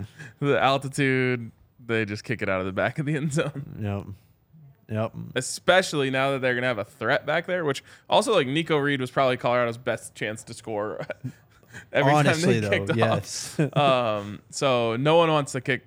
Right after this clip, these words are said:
Speaker 1: kick it to these guys, and if they have a kicker worth their salt at all, they're
Speaker 2: Travis
Speaker 1: gonna kick it out of the
Speaker 2: Jay.
Speaker 1: back of the end zone.
Speaker 2: Travis Jay was the returner.
Speaker 1: Oh, okay.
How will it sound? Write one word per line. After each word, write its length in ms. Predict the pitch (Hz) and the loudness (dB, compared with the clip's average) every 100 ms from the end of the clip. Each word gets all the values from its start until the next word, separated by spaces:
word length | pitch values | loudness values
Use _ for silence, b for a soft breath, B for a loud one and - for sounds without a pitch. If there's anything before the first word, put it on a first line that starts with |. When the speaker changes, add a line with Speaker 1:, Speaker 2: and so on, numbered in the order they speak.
| _ | _
Speaker 1:
kick 200 | - 131 | -4 -2
it 100 | 120 | -4
to 180 | - 117 | -2 -2
these 220 | 113 113 | -2 -4
guys, 400 | 117 107 107 104 | -2 0 0 -2
and 380 | 104 95 98 87 _ _ _ | -6 -6 -8 -12 _ _ _
if 120 | 123 | -6
they 140 | 117 117 | -2 0
have 220 | 110 95 - | 0 -2 -10
a 140 | 117 113 | -8 -6
kicker 500 | - 120 107 113 107 | -6 -8 -4 -4 -4
worth 220 | 107 104 | -4 -4
their 140 | 104 | -6
salt 340 | 101 101 98 95 | -4 -2 -2 -2
at 100 | 92 | -4
all, 220 | 87 85 | -2 -2
they're 140 | 78 | -2
Speaker 2:
Travis 280 | 78 123 131 | 0 0 0
Speaker 1:
gonna 80 | - | -4
kick 120 | 127 | 0
it 20 | |
out 60 | 117 | 0
of 60 | 107 | 0
the 60 | |
Speaker 2:
Jay. 40 | 87 | -4
Speaker 1:
back 200 | 64 - | -8 -10
of 60 | |
the 80 | - | -12
end 140 | 65 - | -14 -14
zone. 200 | - - | -16 -18
Speaker 2:
Travis 360 | - 117 113 110 | -8 -6 -4 -4
Jay 220 | - 104 | -4 -4
was 160 | 98 90 | -4 -6
the 60 | 95 | -8
returner. 500 | 92 - 92 76 98 - | -8 -10 -10 -10 -12 -12
Speaker 1:
Oh, 480 | 110 160 208 - - | -8 -8 -8 -10 -14
okay. 160 | - | -16